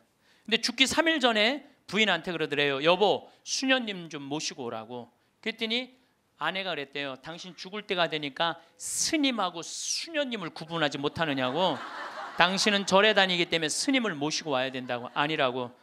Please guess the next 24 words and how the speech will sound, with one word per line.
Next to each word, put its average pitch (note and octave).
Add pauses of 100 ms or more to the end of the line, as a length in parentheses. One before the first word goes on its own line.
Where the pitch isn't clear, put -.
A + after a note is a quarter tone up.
스님, G3
수녀님을 G3
모셔." C3 (240)
아래층, F3+ (220)
그분이 A3+
정확하게 A#3
얘기하더래. C3 (240)
"아래층 E3
신학생 G#3
있는 D3 (140)
그 D3+
성당에 C3+
수녀님을 E3+
모시고 C3+
오라고." A2+ (320)
"당신 A3
도대체 F3
왜 D#3
그러느냐고?" D#3+ (240)
"내가 D3+
조금 F#3+
전에 C3+
환시를 G3+
봤는데, A#2+